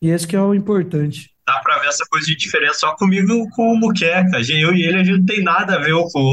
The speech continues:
Speaker 2: outro. O Miros pode falar, mas eu falo muito, eu gosto de beber, eu vou pra um, converso com todo mundo. O Muqueca não é mais quieto no canto, não bebe. E tu, é totalmente oposto, mas como o Miros disse, aqui, tipo,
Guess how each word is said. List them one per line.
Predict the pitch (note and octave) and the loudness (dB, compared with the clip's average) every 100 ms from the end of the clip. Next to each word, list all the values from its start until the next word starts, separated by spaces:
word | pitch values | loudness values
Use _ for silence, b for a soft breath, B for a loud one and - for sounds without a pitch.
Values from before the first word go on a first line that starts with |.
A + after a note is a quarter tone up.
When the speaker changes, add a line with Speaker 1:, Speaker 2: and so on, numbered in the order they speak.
| D3 | 2
Speaker 2:
outro. | C#3 A#2 A2+ | 0 0 0
O | |
Miros | B2+ C3 G3 F#3 | 0 0 0 0
pode | - G3 | -2 -2
falar, | - G3+ D#3+ C#3+ C#3+ | -2 -2 0 0 0
mas | A2 A2 - | -2 -4 -4
eu | C3 D3+ | -2 -2
falo | - F3 E3 | 0 0 0
muito, | C#3 C#3 F#3 F#3 - C#3 C3+ | 0 0 0 0 -2 -2 0
eu | B2+ C3+ D3+ C#3+ B2+ | 2 0 0 0 0
gosto | C#3 D3 | -2 -4
de | C#3 | -2
beber, | D3 C3+ C3+ F3 | -4 -2 -4 -2
eu | F#3 C3+ | -2 -2
vou | C#3+ D#3 | -4 -4
pra | D3+ D3 | -2 0
um, | C#3 C3+ - | -2 -6 -6
converso | D3 D3 D#3 - | -4 -2 -4 -4
com | - | -4
todo | F3+ E3 | -2 0
mundo. | D#3 C#3+ E3 G3+ A3 | 0 -2 -2 -2 -4
O | G3 | -6
Muqueca | G3 G3+ E3 | -2 -2 -2
não | D#3+ | -2
é | D#3 | -2
mais | C#3+ D3 | -2 -2
quieto | D3+ D3 - | -4 -6 -8
no | B2+ | -10
canto, | - D3+ D#3+ D#3 - C3+ | -4 -2 0 -4 -4 -4
não | C#3 - | -4 -4
bebe. | A#2+ C3+ D3+ D3 C3+ - B2 A#2+ A2+ A#2 _ - | -2 0 0 0 -2 -4 -4 -2 -4 -10 _ -6
E | G3+ | -6
tu, | F#3+ A3 | -4 -2
é | G#3 G#3+ G#3 - | 0 0 -4 -4
totalmente | F4+ - G#3 G#3+ G3+ G3+ | -4 -2 -2 0 0 -2
oposto, | - D#3 D3 C#3 - A2+ | -2 -2 -2 -2 -6 -4
mas | A2+ A2+ A2 - - - _ | -2 0 -2 -2 -6 -8 _
como | F#3+ F#3 | -6 -2
o | A3 | 0
Miros | A#3 B3+ G3 | 2 0 0
disse, | G3 A#3+ - | -2 -2 -2
aqui, | A#3+ - A3+ | -4 -2 -2
tipo, | A#3 A3+ | -2 -2